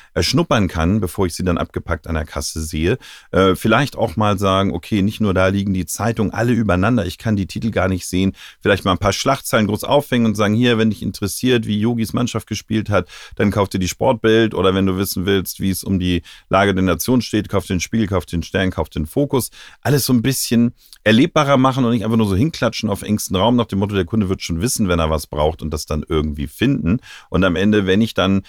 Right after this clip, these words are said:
in diesem Laden schon mal bin, dass ich einfach auch kurz ein Schnäuferchen habe und nicht so schnell wie möglich bezahlen und wieder abhauen, äh, sollte, weil die Schlange neben mir schon lang ist. Ähm, vielleicht gibt's da auch mal eine kleine Sitzgelegenheit, vielleicht gibt's da einen Wasserspender, irgendwas, um mal kurz Luft zu holen, innezuhalten. Vielleicht habe ich noch eine weite Reise,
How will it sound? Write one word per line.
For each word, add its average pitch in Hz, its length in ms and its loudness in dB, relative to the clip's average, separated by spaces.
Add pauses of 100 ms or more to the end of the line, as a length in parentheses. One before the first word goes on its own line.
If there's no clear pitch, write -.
(180)
in 131 160 4
diesem 113 240 4
Laden 92 300 2
schon - 180 -4
mal 76 160 2
bin, 110 300 4
dass 90 180 -4
ich - 140 -14
einfach 87 180 -4
auch - 220 -8
kurz - 260 -4
ein 90 120 -4 (180)
Schnäuferchen 123 760 2
habe 87 280 2
und 90 120 2
nicht 107 160 -2
so 95 80 -4
schnell 107 380 2
wie 120 80 4
möglich 113 300 0
bezahlen 107 520 -2
und 87 140 -2
wieder 87 200 -2
abhauen, 104 560 -4 (280)
äh, 85 200 0
sollte, 113 520 4
weil 98 140 4
die 95 80 -2
Schlange 110 320 0
neben 110 260 2
mir 101 140 2
schon 92 240 -2
lang 98 200 2
ist. - 300 -2 (260)
Ähm, 104 380 2
vielleicht 208 220 -2
gibt's - 160 -4
da 165 120 0
auch 147 60 0
mal 143 80 2
eine 131 100 0
kleine 131 240 0
Sitzgelegenheit, 123 800 -2
vielleicht 107 200 -4
gibt's 110 160 -6
da - 40 -2
einen 101 100 0
Wasserspender, 101 640 -2
irgendwas, 98 440 0
um - 80 -6
mal 85 100 -2
kurz - 380 -6
Luft 113 240 -6
zu 104 80 -4
holen, 101 200 0
innezuhalten. 95 580 -4
Vielleicht 90 200 -6
habe 92 100 -4
ich 87 60 -6
noch 95 80 -2
eine 90 140 0
weite 85 320 -2
Reise, 95 420 -2